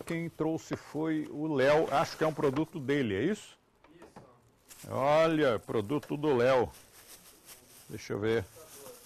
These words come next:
Speaker 1: o que é. É um
Speaker 2: Aromatizador.
Speaker 1: aromatizador com varetas.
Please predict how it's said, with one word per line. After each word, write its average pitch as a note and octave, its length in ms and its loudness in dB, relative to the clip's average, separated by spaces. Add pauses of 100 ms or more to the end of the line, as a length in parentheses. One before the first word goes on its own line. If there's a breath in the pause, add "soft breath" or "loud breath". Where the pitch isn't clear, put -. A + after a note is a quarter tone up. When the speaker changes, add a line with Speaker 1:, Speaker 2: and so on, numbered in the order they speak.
(200)
Speaker 1:
o A2 140 -14
que G2+ 180 -8
é. G#2 160 -6 (1120)
É A#2 120 -2
um F3+ 260 -2 (260)
Speaker 2:
Aromatizador. - 760 -18
Speaker 1:
aromatizador C#3+ 1200 -2 (320)
com D3+ 220 -8
varetas. B2+ 600 -2